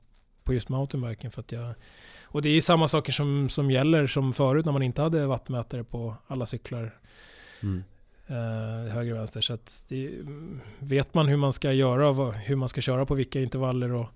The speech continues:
Speaker 1: så kommer man väldigt långt och, och, ehm, också. Sen är det ju, allt utvecklas ju, så det är ju, det är en utveckling att, att verkligen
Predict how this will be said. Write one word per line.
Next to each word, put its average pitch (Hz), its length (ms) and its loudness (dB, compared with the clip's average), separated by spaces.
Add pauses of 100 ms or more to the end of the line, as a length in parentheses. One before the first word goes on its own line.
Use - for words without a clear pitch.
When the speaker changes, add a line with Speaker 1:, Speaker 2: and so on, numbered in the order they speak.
(380)
Speaker 1:
så - 140 -8
kommer 143 180 -2
man 131 80 2
väldigt 117 240 -2
långt 143 320 0
och, 131 460 -6
och, 110 60 -8 (540)
ehm, 117 480 -8 (180)
också. 113 340 -10 (240)
Sen 135 220 0
är 160 60 8
det 170 80 10
ju, 151 140 6 (320)
allt 180 220 6
utvecklas 180 500 6
ju, 123 100 0
så 143 100 -2
det 143 80 2
är 151 80 6
ju, 175 200 8
det 147 80 2
är 175 60 6
en 180 60 4
utveckling 156 500 2
att, - 180 -4
att - 180 -6
verkligen 123 460 -2